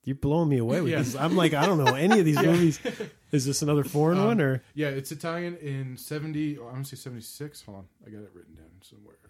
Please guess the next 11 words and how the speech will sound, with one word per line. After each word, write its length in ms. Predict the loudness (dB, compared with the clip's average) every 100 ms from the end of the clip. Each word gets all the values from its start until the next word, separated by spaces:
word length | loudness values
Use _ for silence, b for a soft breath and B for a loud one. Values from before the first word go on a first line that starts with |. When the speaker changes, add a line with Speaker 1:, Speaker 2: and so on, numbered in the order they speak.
| _ b b
Speaker 2:
Where 140 | -20
is 100 | -20
it? 80 | -20 _ _ _ _ _
It's, 300 | -14 -12 -10
uh, 240 | -8 -8
oh, 120 | -8 -8
seventy-seven. 540 | -6 -8 -8 -12 -14
Close. 180 | _ -12
Speaker 1:
Seventy-seven. 560 | -8 -6 -8 -10 -12 -14
Cool. 180 | -14 -10
Speaker 2:
Um, 340 | -10 -10 -18